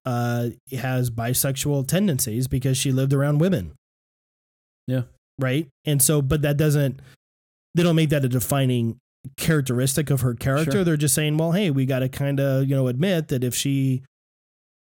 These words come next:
Speaker 1: you know, existed with just, you know, females, that there would probably be female to female attraction."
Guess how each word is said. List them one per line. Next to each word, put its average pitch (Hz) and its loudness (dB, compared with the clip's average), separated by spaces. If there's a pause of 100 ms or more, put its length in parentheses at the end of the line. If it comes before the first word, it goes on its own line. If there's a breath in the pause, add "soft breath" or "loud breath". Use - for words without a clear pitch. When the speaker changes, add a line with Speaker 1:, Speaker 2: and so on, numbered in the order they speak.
(140)
Speaker 1:
you 143 0
know, 127 0
existed 135 0
with 135 4
just, 131 -2
you 143 0
know, 120 0
females, 139 0
that 151 -4
there 143 -2
would 143 -4
probably 127 -2
be 131 0
female 120 -2
to 113 -6
female 117 -4
attraction." 143 -6